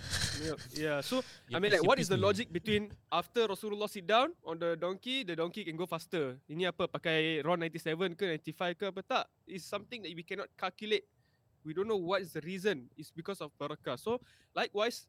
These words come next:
Speaker 1: when we love Rasulullah, when we praise Rasulullah, when we send salawat to Rasulullah sallallahu alaihi wasallam, we will
Speaker 2: Sallallahu alaihi
Speaker 1: also
Speaker 2: wasallam.
Speaker 1: be connected to the barakat,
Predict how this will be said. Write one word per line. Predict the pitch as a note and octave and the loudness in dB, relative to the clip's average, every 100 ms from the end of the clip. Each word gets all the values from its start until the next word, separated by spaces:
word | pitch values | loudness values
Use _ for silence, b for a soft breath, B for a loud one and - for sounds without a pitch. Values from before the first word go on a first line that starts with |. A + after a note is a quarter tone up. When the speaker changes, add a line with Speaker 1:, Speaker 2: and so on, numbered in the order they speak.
| _ | _
Speaker 1:
when | D3 E3 D#3+ | -4 -4 -2
we | G3+ A3+ | -4 0
love | G3 G#3 | 0 -2
Rasulullah, | E3 - E3 E3+ D#3+ | -6 -6 -4 0 2
when | D3+ | 0
we | D#3+ A#3 | -2 -6
praise | - G3+ F#3+ | -4 -4 -4
Rasulullah, | D3+ E3 D3+ E3+ | -10 -8 -2 0
when | D3+ D3 | 0 0
we | A3 | -4
send | - G3+ F3+ | -2 -4 -4
salawat | D#3+ D#3+ F3+ - | -4 0 0 0
to | D3 | -4
Rasulullah | - D#3 | -2 -2
sallallahu | D#3 D#3 | -2 -2
alaihi | |
wasallam, | F3 D#3 | -2 0
we | A3+ | 0
will | A3+ | 0
Speaker 2:
Sallallahu | F#3+ - | 0 -2
alaihi | |
Speaker 1:
also | - F#3 | -4 -6
Speaker 2:
wasallam. | |
Speaker 1:
be | E3+ | -4
connected | E3+ F#3 - - | -6 -4 -2 -4
to | - C#3 | -2 -6
the | C#3 | -2
barakat, | D#3+ - G3+ F#3+ | -2 0 0 0